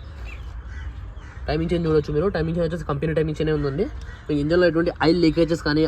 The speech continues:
ఆయిల్ చెమ్మలు కానీ అటువంటివి అయితే ఏం లేవు. టోటల్ కంపెనీ లేబుల్స్ సహా అదే విధంగా అయితే ఉంది. మీరు ఒకసారి చూడొచ్చు మీరు.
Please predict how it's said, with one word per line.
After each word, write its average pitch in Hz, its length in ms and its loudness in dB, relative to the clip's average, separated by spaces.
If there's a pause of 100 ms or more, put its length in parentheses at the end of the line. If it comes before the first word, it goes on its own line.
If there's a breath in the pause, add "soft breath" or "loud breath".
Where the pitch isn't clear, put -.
ఆయిల్ 156 200 6
చెమ్మలు 160 240 4
కానీ 156 120 4
అటువంటివి 147 300 2
అయితే 151 200 2
ఏం 143 140 0
లేవు. 160 120 0 (380 loud breath)
టోటల్ 165 300 2
కంపెనీ 160 280 2
లేబుల్స్ 170 300 2
సహా 175 220 4
అదే 160 160 6
విధంగా 156 220 4
అయితే 147 120 0
ఉంది. 160 140 -2 (400 loud breath)
మీరు 147 160 2
ఒకసారి 156 260 -2
చూడొచ్చు 160 320 2
మీరు. 160 140 -2